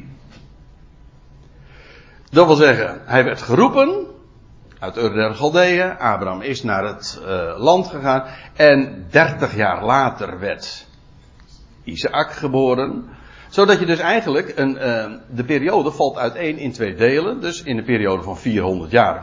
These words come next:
gerekend vanaf de geboorte van Abraham, eh, Isaac, sorry. En de dertig jaren die daaraan vooraf gingen. Dat wil zeggen, Abraham werd geroepen, dertig jaar later werd Isaac geboren. En die dertig en vierhonderd jaar komen we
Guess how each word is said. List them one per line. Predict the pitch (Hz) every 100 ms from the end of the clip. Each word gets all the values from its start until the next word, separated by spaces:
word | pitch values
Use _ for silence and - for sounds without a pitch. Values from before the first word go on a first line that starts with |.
| -
gerekend | 117 123 113 107 87
vanaf | 107 85 -
de |
geboorte | 90 92 87 80
van | 95
Abraham, | 117 165 180 196 -
eh, | 139 127 120 -
Isaac, | 180 180 202
sorry. | - 151 196 214 - - - - - - - -
En | 220 247 240 151
de | 147
dertig | 175 175 143
jaren | 131 131 127 131 120
die | 107 110 101
daaraan | 98 98 98 90 92
vooraf | 117 131 -
gingen. | 101 90 - - -
Dat | 123
wil | 110
zeggen, | 98 92
Abraham | 120 104 90
werd | 85 -
geroepen, | 143 165 180 156 156 151 - -
dertig | - 143 107
jaar | 95 95
later | 113 110 104
werd | 95 -
Isaac | - - -
geboren. | - - - - - - - - - - - - - - - - - - - - - - - - -
En | 233 240 233 -
die | 170 202 -
dertig | 240 262 - 254 -
en | 208 208 208
vierhonderd | - 240 226 170 185 151
jaar | 170 247 226
komen | 233 220 202 180
we | 160